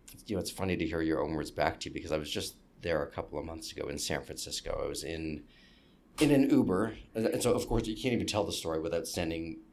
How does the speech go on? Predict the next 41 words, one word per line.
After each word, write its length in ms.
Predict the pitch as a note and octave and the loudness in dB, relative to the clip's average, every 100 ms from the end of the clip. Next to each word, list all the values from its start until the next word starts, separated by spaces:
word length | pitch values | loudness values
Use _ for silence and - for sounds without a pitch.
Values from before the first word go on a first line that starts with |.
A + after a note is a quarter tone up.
| - - | -20 -4
you 120 | G2+ | -2
know, 60 | - | 0
like, 180 | E2 E2+ | -2 -2
you're 80 | |
very 200 | E2 E2 | 2 4
much 200 | D2+ D2+ - | 4 0 2
of 160 | F2 D2+ | 0 2
the 60 | |
moment. 300 | D#2 E2+ C#2+ | 2 2 2
I 40 | D#2 | 0
was 100 | - | 0
in 180 | B2 | 4
an 100 | A2+ | 6
Uber. 280 | F#2 D#2+ - | 4 0 -2
I 40 | - | -2
don't 120 | E2 | -2
know 80 | D2+ | -2
if 80 | |
we'll, 140 | C2 - | -4 -8
if 120 | - | -8
we'll 120 | D#2 | -4
even 140 | - - | -4 -4
say 200 | - D2 | -2 -2
this 180 | D2 - | -4 -6
kind 200 | - - | -8 -10
of 60 | |
thing 180 | - C#2 | -12 -12
ten 180 | D2 C#2+ | -10 -10
years 220 | C#2+ D2 | -10 -10
from 140 | - C#2 | -8 -4
now. 160 | C#2+ C#2 - - - - - | -4 -6 -14 -12 -10 -4 6
On 160 | C#3 | 8
my 120 | C#3+ B2 | 12 12
way, 220 | A2+ A#2 | 12 10
leave-, 480 | A#2 B2 C#3 D#3 D#3 | 8 8 10 10 10
leaving 320 | C#3 D3 C3+ | 10 10 8
San 220 | - A#2+ | 8 6
Francisco, 420 | G#2+ A#2+ - G#2 | 6 0 2 4
headed 240 | F#2+ G2 F#2 | 4 4 6
down, 560 | F#2+ F#2 F2+ F2 F2 - | 6 6 4 0 -2 0
um, 560 | E2 E2 D#2+ D#2 D#2 | 2 4 2 0 -4